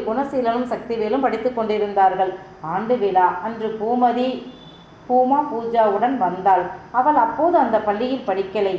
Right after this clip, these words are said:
அவள் தொடக்க பள்ளியில்தான் படித்தாள். அது பக்கத்தில் உள்ள பள்ளி. ஆண்டு விழா நடந்து கொண்டிருந்த போது சக்திவேல் அன்று ஆங்கில நாடகத்தில் கலெக்டராக கோட் சூட் போட்டு நடித்தான்.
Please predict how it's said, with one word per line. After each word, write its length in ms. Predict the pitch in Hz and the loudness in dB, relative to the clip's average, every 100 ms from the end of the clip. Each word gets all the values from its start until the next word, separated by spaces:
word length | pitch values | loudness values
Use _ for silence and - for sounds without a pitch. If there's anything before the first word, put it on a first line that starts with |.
| - | -4
அவள் 260 | 202 226 220 | -2 -2 0
தொடக்க 340 | 208 269 294 | 0 0 0
பள்ளியில்தான் 640 | 254 226 214 214 202 226 226 | -2 -2 -2 0 0 0 -2
படித்தாள். 520 | 185 196 - 202 180 180 | -4 -4 -2 0 2 0
அது 160 | 220 269 | -4 0
பக்கத்தில் 540 | 220 - 269 277 247 | -2 0 -2 -2 -4
உள்ள 220 | 202 202 | -2 0
பள்ளி. 380 | 254 196 190 196 - - - - | 0 -2 -2 -2 -4 -10 -16 -4
ஆண்டு 360 | 165 196 226 247 | 0 0 -2 -2
விழா 220 | 226 233 | 2 2
நடந்து 340 | 196 214 226 | 2 -2 -2
கொண்டிருந்த 500 | 226 214 208 202 196 | -2 -2 -2 0 -2
போது 320 | 180 202 226 269 | 0 0 0 -2
சக்திவேல் 640 | - 180 - 240 220 226 190 - - | -4 -8 -8 -4 -2 -2 -4 -8 -10
அன்று 360 | - 247 240 226 202 175 | -2 0 0 0 -2 0
ஆங்கில 380 | 208 277 294 | -2 -2 -2
நாடகத்தில் 640 | 226 190 196 196 190 254 247 | 0 2 0 0 -2 -2 -2
கலெக்டராக 720 | 208 240 - 254 208 190 233 240 | -2 -2 0 2 2 2 0 0
கோட் 240 | 247 240 | -2 -2
சூட் 220 | 233 - | -6 -6
போட்டு 240 | 226 - 302 | -6 -4 -2
நடித்தான். 560 | 254 214 208 202 190 | 0 -2 -2 0 0